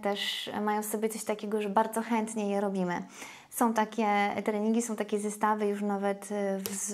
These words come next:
w postach z ubiegłego roku. Ci, którzy nie brali udziału w wyzwaniu, zachęcam Was do tego, aby sobie przejrzeli te posty. Ważna rzecz, jeżeli umieszczamy jakieś, e, posty, które adresujemy do nauczycieli biorących udział w wyzwaniu,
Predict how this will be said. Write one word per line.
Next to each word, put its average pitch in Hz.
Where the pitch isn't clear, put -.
w 196
postach 220
z 202
ubiegłego 196
roku. 185
Ci, 269
którzy 247
nie 220
brali 220
udziału 214
w -
wyzwaniu, 208
zachęcam 262
Was 208
do 202
tego, 202
aby 208
sobie 262
przejrzeli 220
te 196
posty. 202
Ważna 254
rzecz, 208
jeżeli 226
umieszczamy 233
jakieś, 208
e, 202
posty, 247
które 202
adresujemy 226
do 190
nauczycieli 202
biorących 214
udział 202
w 190
wyzwaniu, 196